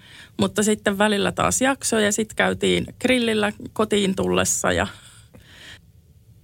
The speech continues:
mä muistan varmaan aina, itse asiassa sitä huoltoasemaa ei enää ole, mutta tossa, tossa Tampereella, kun on,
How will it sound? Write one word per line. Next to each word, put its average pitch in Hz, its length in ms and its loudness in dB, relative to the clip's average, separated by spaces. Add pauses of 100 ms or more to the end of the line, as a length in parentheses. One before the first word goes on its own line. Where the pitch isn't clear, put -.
(180)
mä 214 60 4
muistan 214 480 0
varmaan 214 460 0
aina, 214 380 0
itse 208 280 -2
asiassa 202 440 -2
sitä 196 280 -2
huoltoasemaa 185 880 0
ei 185 260 0
enää 190 380 0
ole, 262 340 0 (560)
mutta 180 340 0
tossa, 180 500 0 (240)
tossa 190 300 0
Tampereella, 185 760 0
kun 175 280 -2
on, 165 260 0